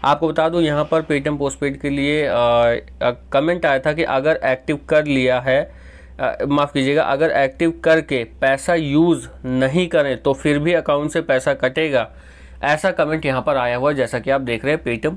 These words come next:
पोस्टपेड के लिए। तो आपको बताना चाहूँगा सबसे पहले, अ, जो ये है अमित शर्मा जी, इनको ये बताना चाहूँगा कि Paytm पोस्टपेड कभी भी आपके बैंक से डेबिट नहीं करता है, हमेशा उसमें बिल बनता है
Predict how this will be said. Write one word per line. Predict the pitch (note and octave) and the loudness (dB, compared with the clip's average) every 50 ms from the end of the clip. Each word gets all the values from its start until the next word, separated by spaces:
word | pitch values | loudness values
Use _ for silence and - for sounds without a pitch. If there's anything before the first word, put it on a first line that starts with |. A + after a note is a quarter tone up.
| - | -2
पोस्टपेड | - B2+ A#2 - - A#2+ A2+ G#2 | -2 -2 -2 -2 -2 -6 -6 -6
के | - A#2 | -6 -6
लिए। | A#2 A2+ G#2+ - - - - - - - - - - - - - - - - - - - - | -6 -6 -6 -8 -10 -18 -20 -20 -20 -20 -20 -20 -20 -20 -20 -20 -20 -20 -20 -20 -20 -6 0
तो | D3+ D#3+ | 4 4
आपको | E3 E3 E3 F#3 | 6 6 4 2
बताना | F#3+ F#3+ F3+ F#3 F#3 F#3 | 0 2 2 2 2 2
चाहूँगा | F3+ F#3 F3 F3 F3+ F3+ | 2 2 0 2 2 0
सबसे | E3+ F3 D#3+ - F3 | 0 0 -2 -2 -2
पहले, | E3+ E3+ D#3 D3+ D#3+ F3 | -2 -2 0 0 0 0
अ, | F3+ - - - - - - - C3 B2+ C3 C3+ C3+ C3+ | 0 -2 -8 -20 -20 -20 -8 -2 2 4 6 6 6 6
जो | C3+ C#3 C#3+ D3+ D3+ | 4 4 2 2 2
ये | D#3 D#3 D#3 | 2 2 2
है | D#3 D#3+ D#3+ D#3+ | 2 2 0 0
अमित | - - C3+ C#3 D3 D#3 D3+ D3+ - | 0 0 0 0 0 0 -2 -4 -4
शर्मा | - - C3+ C3+ D3 E3 D#3 | -2 0 0 2 2 0 0
जी, | C3+ B2 B2+ C#3+ E3+ - - - - - - - - - | 0 0 -2 -4 -4 -6 -14 -20 -20 -20 -20 -12 -4 -2
इनको | D3+ E3 G3+ G3+ | 0 2 4 4
ये | G3+ G3 | 2 2
बताना | F#3+ F3+ F#3+ F#3+ F#3 | 2 2 0 0 2
चाहूँगा | - F#3 F3+ F3+ F#3 F#3+ | 2 2 2 2 2 0
कि | F3+ G3 | 0 0
Paytm | F#3+ - D#3 D3+ D#3 D3+ F#3 F#3 F3+ | -2 0 0 0 0 0 0 0 0
पोस्टपेड | D#3+ F3 E3 E3 E3 C#3 C3 B2+ - | 2 0 0 0 0 0 -2 0 0
कभी | - D3 C#3 D#3+ E3 | 0 0 2 2 0
भी | D#3 E3+ F3 | 0 0 0
आपके | F3+ - C3+ - - - D#3 | 0 0 -2 -2 -2 -4 -2
बैंक | C#3 B2+ B2+ B2+ C3 C3 | 0 2 2 0 0 0
से | - C#3 | -2 -2
डेबिट | C3 B2+ A#2+ C#3+ E3+ F3 E3 | 0 0 0 0 -2 0 0
नहीं | C#3 B2 B2 A#2+ | -2 -2 -2 -2
करता | G#2+ - A#2+ A2+ G#2+ - B2 | -2 0 0 0 0 0 -2
है, | B2 | -2
हमेशा | B2 B2 B2+ C3 B2+ - C#3 | -2 -2 -2 0 0 2 0
उसमें | C3 C3 - C3 B2 A#2+ B2 | 0 0 0 -2 -2 -2 0
बिल | C#3+ D#3+ E3+ | 2 2 2
बनता | E3 E3+ E3+ E3+ E3 E3+ E3+ | 2 2 0 0 0 0 0
है | E3 F3 F3 F3 F3 | 2 2 0 0 -2